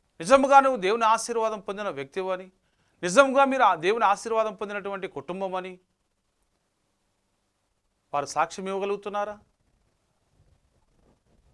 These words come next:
మీ కుటుంబం మీద దేవుని ఆశీర్వాదం నిలిచి ఉందని,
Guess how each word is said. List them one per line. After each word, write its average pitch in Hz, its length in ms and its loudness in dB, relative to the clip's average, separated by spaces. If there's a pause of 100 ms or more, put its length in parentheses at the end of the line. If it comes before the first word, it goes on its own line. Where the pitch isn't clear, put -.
(120)
మీ 156 80 -6 (100)
కుటుంబం 226 400 -2
మీద 220 120 0 (120)
దేవుని 214 300 0
ఆశీర్వాదం 220 520 0
నిలిచి 208 320 -6
ఉందని, 214 260 -8